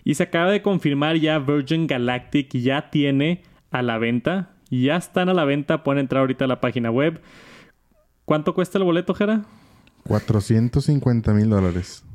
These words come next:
Speaker 1: Cuatrocientos cincuenta mil dólares. Un poquito menos de medio millón de dólares.
Speaker 2: Sí.
Speaker 1: Y te puedes ir al espacio a, ¿qué son? ¿De que diez minutos? <laughs>
Speaker 2: Sí, pues,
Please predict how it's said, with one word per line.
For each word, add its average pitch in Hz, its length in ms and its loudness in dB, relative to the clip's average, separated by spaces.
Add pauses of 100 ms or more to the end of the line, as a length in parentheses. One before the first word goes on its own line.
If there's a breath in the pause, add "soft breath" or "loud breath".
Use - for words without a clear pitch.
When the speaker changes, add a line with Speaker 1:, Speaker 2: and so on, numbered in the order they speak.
Speaker 1:
Cuatrocientos 175 1300 -2
cincuenta 131 840 -2
mil 151 480 0 (140)
dólares. 120 520 -2
Un 214 120 0
poquito 262 580 -2
menos 214 400 0
de 196 100 2
medio 170 300 2
millón 156 340 0
de 165 80 0
dólares. 165 580 0 (140 loud breath)
Speaker 2:
Sí. - 260 -8 (200)
Speaker 1:
Y 143 80 -2
te 131 140 -2
puedes 147 320 -2
ir 165 80 2
al 175 140 2
espacio 143 600 -2
a, 139 400 0 (300)
¿qué 139 100 0
son? 175 240 0
¿De 190 80 -2
que 127 100 -2
diez 127 380 -2
minutos? 175 640 0 (260)
<laughs> - 280 0
Speaker 2:
Sí, 113 120 2 (160)
pues, 117 240 0